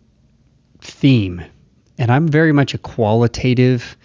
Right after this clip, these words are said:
researcher. I like to interview. I like to feel. I like to know what's going on. Quantitative is great.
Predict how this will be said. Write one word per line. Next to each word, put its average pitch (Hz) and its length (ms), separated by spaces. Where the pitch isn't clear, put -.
researcher. 110 680
I 113 60
like 107 240
to 107 420
interview. 117 520
I 107 100
like 101 220
to 110 160
feel. 127 840
I 110 80
like 104 200
to - 80
know 117 140
what's 113 160
going 117 260
on. 117 380
Quantitative 160 680
is 117 140
great. 104 440